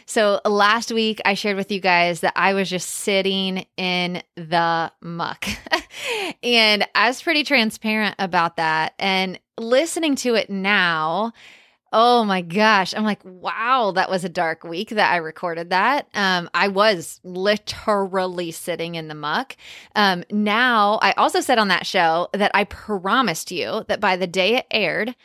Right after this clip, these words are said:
I would have fixed it. Right. And so I was, like, on a mission because I was like, one, I just shared this with the thousands of people that listen to this <laughs> show and they're gonna ask me if I fixed it. And two, because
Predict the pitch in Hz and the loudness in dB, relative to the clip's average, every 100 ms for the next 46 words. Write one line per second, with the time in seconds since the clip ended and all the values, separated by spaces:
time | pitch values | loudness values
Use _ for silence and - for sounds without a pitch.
0 | _ _ _ _ 196 190 190 202 196 226 | _ _ _ _ 0 2 2 2 2 0
1 | - 294 - - - _ - 185 175 226 | 0 -2 -4 -8 -8 _ -8 -2 0 0
2 | - 208 - 214 185 170 - 185 214 226 | 0 -2 2 4 4 2 2 0 2 2
3 | 208 - 208 185 170 220 - 92 170 202 | 2 2 2 2 0 -2 -4 -6 -6 -4
4 | 196 175 170 - 160 233 185 185 175 180 | -2 -2 -4 -6 -2 0 0 -2 -4 -4
5 | - - 175 160 156 - 160 160 - 165 | -4 0 0 0 -6 -6 -8 -6 0 0
6 | 196 196 175 151 165 160 120 170 165 131 | 0 -4 -6 -8 -6 -6 -6 -6 -4 -4
7 | 185 359 285 285 202 - - - 679 640 | 0 0 2 0 -2 -2 -2 -2 -10 -8
8 | 466 - 262 254 240 233 220 208 254 226 | -8 2 2 4 4 4 2 0 0 -2
9 | 185 190 202 185 170 196 220 220 175 185 | 0 2 2 0 0 0 -6 -4 -2 -2
10 | - - - 262 233 285 311 311 240 214 | -6 -20 -2 -2 0 0 0 0 2 0